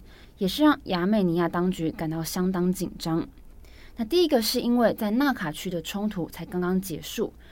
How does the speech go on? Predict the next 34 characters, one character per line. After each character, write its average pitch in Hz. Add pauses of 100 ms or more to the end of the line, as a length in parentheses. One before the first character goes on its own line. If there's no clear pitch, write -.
(240)
然 180
后 202
再 302
来 170
这 320
条 180
陆 240
地 214
走 185
廊 156
的 -
议 277
题 165
又 196
紧 165
接 202
着 208 (260)
被 202
土 190
耳 220
其 175
还 175
有 170
亚 156
塞 180
拜 175
然 151
双 170
方 175
讨 -
论， 226 (760)
再 311
加 226
上 226